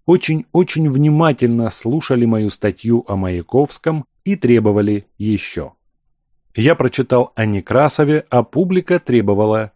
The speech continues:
ещё. Угощали нас бутербродами с ветчиной, сырными сладкими кругляшками, чаем и шоколадом. Я летел домой как на крыльях, с чувством благодарности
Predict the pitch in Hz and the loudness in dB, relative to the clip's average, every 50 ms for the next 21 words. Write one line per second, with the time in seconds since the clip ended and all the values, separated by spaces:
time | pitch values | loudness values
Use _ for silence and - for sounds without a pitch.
0 | _ - 110 131 135 117 - - - 98 78 - - _ _ _ _ _ _ - | _ -8 -4 -2 -2 -2 -4 -6 -4 -4 -4 -4 -6 _ _ _ _ _ _ -6
1 | 107 98 101 92 - - - 123 139 147 147 151 147 143 135 107 101 113 135 120 | -4 -2 -4 -4 -4 -2 0 2 4 4 4 2 2 0 0 -2 -2 -2 -2 0
2 | 139 123 117 107 123 165 170 143 156 151 151 151 135 - - - 113 147 156 - | 2 0 2 2 2 2 2 2 2 0 0 0 -2 -4 -4 -4 -4 -4 -4 -6
3 | _ _ _ - - 156 156 147 151 156 139 117 98 87 82 - _ _ _ _ | _ _ _ -4 -2 0 0 2 2 2 2 0 -2 -4 -8 -12 _ _ _ _
4 | - - - - 151 170 160 147 147 143 139 135 123 - - 123 120 117 101 - | -16 -6 0 4 4 4 4 2 0 0 0 -2 -2 -2 0 0 2 2 0 -2
5 | - 101 95 95 87 - - 90 82 90 95 113 139 151 - - - 160 151 151 | -6 -6 -4 -4 -6 -6 -8 -6 -4 0 2 2 2 2 0 -2 -4 -4 -2 -2
6 | 151 151 143 - _ - - 123 113 101 92 92 95 107 107 - _ _ _ 156 | -4 -6 -8 -12 _ -6 0 2 2 4 2 2 -2 -4 -8 -14 _ _ _ -10
7 | 151 - - 156 - 143 131 110 98 78 73 71 67 69 - _ _ _ _ _ | -8 -8 -8 -4 0 0 2 2 0 -2 -4 -6 -8 -10 -14 _ _ _ _ _
8 | _ _ _ _ _ _ _ - 101 131 208 220 190 175 151 - 170 160 135 120 | _ _ _ _ _ _ _ -4 0 2 4 4 4 2 2 2 0 2 2 2
9 | 117 113 110 123 165 185 156 123 - 151 147 139 - 127 131 123 - - 104 110 | 2 2 4 2 2 0 0 -2 -2 -2 -2 -2 -2 -2 -2 -2 -2 -2 0 0
10 | 120 107 87 80 73 69 - - - - _ _ _ - - - - 165 170 - | 0 0 -2 -4 -6 -8 -10 -12 -14 -20 _ _ _ -20 -16 -4 -2 -2 -2 -2
11 | - 147 139 127 113 117 113 107 98 101 95 92 104 127 139 123 123 131 123 117 | -2 -2 0 0 2 2 2 2 2 0 0 0 2 2 2 2 0 -2 -2 -4
12 | - - - 120 113 104 | -6 -8 -6 -6 -6 -6